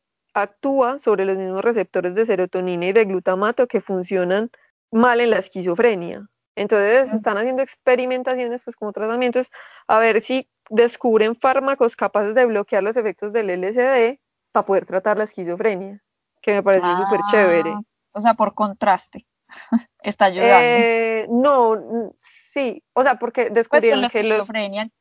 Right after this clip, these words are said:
Speaker 2: particular, me
Speaker 1: Ajá.
Speaker 2: refiero.
Speaker 1: que lo mismo, que además ya habíamos hablado en el episodio de las enfermedades mentales y los, y los artistas, que, que la esquizofrenia, pues, es una, es una condición que no tiene cura,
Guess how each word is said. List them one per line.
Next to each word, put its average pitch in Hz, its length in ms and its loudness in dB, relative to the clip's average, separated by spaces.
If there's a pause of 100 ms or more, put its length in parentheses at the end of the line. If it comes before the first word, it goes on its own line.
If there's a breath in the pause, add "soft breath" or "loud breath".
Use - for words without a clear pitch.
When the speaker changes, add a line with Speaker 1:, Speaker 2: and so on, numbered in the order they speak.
(120)
Speaker 2:
particular, 202 680 -2
me 240 60 -2
Speaker 1:
Ajá. 254 140 2
Speaker 2:
refiero. - 240 -10 (520)
Speaker 1:
que 240 140 0
lo 233 160 4
mismo, 233 300 -2
que - 160 -2
además 196 220 -2 (180)
ya 233 100 2
habíamos 240 400 -2
hablado 190 320 0
en 208 100 -8
el 202 460 -4
episodio 185 540 -4
de 233 80 2
las 190 260 -4
enfermedades 185 1200 -2 (320)
mentales 262 640 4
y 254 80 -4
los, 254 240 -4
y 240 180 -2
los 240 140 -2
artistas, 262 640 -4 (260)
que, 214 240 0
que - 140 -2
la 202 100 0
esquizofrenia, 185 540 -6
pues, 214 340 -4
es 214 220 -2
una, 214 220 0
es 202 200 -4
una 208 140 -2
condición 185 420 -2
que 185 80 -6
no 185 140 -4
tiene 226 240 0
cura, 196 420 0